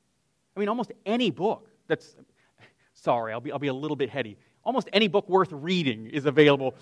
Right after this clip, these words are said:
uh, i-, in the Gutenberg Project. They don't have all, like, the printed in the last six years. I'm not, I'm not opposed to recent books. I'm sure great texts where you're like, "I could never get it." If you got a phone, you've got it. Now, here's the weird part. With all the information,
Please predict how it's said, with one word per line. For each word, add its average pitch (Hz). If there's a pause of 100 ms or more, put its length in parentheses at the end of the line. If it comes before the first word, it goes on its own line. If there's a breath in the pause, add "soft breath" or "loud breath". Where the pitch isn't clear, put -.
(180 loud breath)
uh, 135 (240 loud breath)
i-, 170
in 175
the 175
Gutenberg 170
Project. 139
They 190
don't 208
have 196
all, 180
like, 165
the 151 (280)
printed 170
in 165
the 147
last 147
six -
years. 123
I'm 135
not, 170
I'm 175
not 196
opposed 202
to 220
recent 180
books. 131 (180 soft breath)
I'm 254
sure 269
great 247
texts -
where 233
you're 214
like, - (160 soft breath)
"I 202
could 202
never 202
get 208
it." - (240)
If 175
you 247
got 285
a 262
phone, 285 (180 soft breath)
you've 208
got 262
it. 131
Now, 208 (140)
here's 294
the 294
weird 330
part. 120
With 208 (120)
all 294
the 269
information, 233